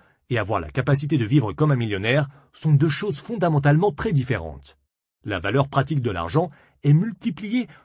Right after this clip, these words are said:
en fonction du nombre de culs et de O que vous contrôlez dans votre vie. Quoi ? Ce que vous faites, quand, où et avec qui. J'appelle ça le multiplicateur de liberté.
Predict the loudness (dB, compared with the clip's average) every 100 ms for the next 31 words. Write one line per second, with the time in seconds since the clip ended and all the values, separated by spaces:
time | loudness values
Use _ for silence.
0 | _ -6 -4 -8 -6 -2 4 4 4 0
1 | -6 -10 -8 -8 -10 _ _ -2 -2 -4
2 | 4 6 6 _ _ _ -4 -4 -2 -2
3 | 0 2 2 2 -2 -6 -6 -14 -18 _
4 | _ _ _ 2 4 2 -4 _ _ _
5 | -10 -6 -6 -8 -4 -2 -2 -6 -14 _
6 | _ _ _ 0 2 0 _ _ _ _
7 | _ _ -4 -2 -2 -6 _ _ _ -2
8 | 0 0 -2 -10 -10 -14 _ _ _ _
9 | _ _ -2 0 0 0 0 0 -8 _
10 | -4 2 4 2 0 -4 0 0 2 2
11 | 2 0 -6 -8 -10 -12